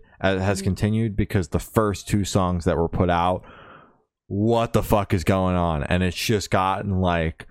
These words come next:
Speaker 1: a little bit more palatable
Speaker 2: Yeah,
Speaker 1: as,
Speaker 2: it's an
Speaker 1: as the
Speaker 2: experimental
Speaker 1: rollout,
Speaker 2: era.
Speaker 1: yeah, as the rollout has went on, I was worried that the
Speaker 2: Mm-hmm.
Speaker 1: whole record was gonna be, like, this weird experimental kind of thing.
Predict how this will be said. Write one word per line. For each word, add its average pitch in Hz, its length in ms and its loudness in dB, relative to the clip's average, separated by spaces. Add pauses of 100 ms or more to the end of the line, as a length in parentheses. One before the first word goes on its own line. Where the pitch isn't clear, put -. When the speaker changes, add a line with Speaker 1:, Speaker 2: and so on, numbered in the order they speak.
(240)
Speaker 1:
a 104 40 -4
little 101 220 0
bit 101 160 0
more 98 260 0
palatable 110 840 -2 (320)
Speaker 2:
Yeah, 214 180 0
Speaker 1:
as, 190 420 0
Speaker 2:
it's - 100 -16
an 311 80 -2
Speaker 1:
as - 220 2
the 98 100 2
Speaker 2:
experimental 101 460 2
Speaker 1:
rollout, - 60 -6
Speaker 2:
era. - 200 0
Speaker 1:
yeah, 87 260 0
as 101 240 2
the 110 140 -2
rollout 101 420 2
has 107 180 0
went 110 180 2
on, 110 220 0
I 87 120 2
was 87 160 -2
worried 95 320 0
that 87 120 -2
the 92 60 0
Speaker 2:
Mm-hmm. 82 100 -2
Speaker 1:
whole 95 220 2
record 92 400 0
was 85 140 -2
gonna 92 160 0
be, 87 100 0
like, 82 140 0
this 80 200 -4
weird 87 360 0
experimental 87 680 0
kind 95 240 0
of 92 100 -2
thing. 104 360 0